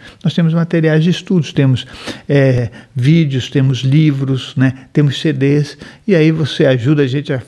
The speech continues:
fazer esse caminho maravilhoso, que é um caminho de esclarecimento, e cremos que seja de verdade também, tá? Então,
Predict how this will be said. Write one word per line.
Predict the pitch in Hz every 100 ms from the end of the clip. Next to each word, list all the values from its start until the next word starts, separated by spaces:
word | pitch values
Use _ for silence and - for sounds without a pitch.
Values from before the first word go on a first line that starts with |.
| _
fazer | 139 131 120 147 139
esse | 127 -
caminho | - 131 131 139
maravilhoso, | 131 127 131 131 123 127 143 143 139 - - -
que | 139
é |
um | 139
caminho | 135 131 123 127 131 123
de | 120 120 - - -
esclarecimento, | 151 - - 131 123 131 - 131 120 135 135 - - - - -
e | 160
cremos | - - - - 151 170 165 165 - - - - -
que | 147
seja | - 147 135
de | 131 143
verdade | 160 127 127 127 127 117
também, | 131 147 127 98 98 92 -
tá? | - 131 123 - _ _ - - - - - _ _ _
Então, | - 151 156 170